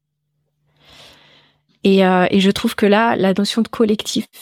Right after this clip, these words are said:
est vraiment une clé importante parce que c'est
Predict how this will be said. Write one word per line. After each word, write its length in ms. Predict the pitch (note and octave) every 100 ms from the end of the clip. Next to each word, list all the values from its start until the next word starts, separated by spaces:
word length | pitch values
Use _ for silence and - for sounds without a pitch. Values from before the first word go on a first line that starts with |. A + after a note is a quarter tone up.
| -
est 100 | G3+
vraiment 400 | G3 G3 A3 G#3+
une 160 | G#3 G3+
clé 260 | - A#3
importante 720 | G3+ F#3+ F#3+ - F3+ - - - _ _
parce 280 | G3 - -
que 240 | - G3 F3+ _ _ _ _ _ _
c'est 520 | - - F#3+ F#3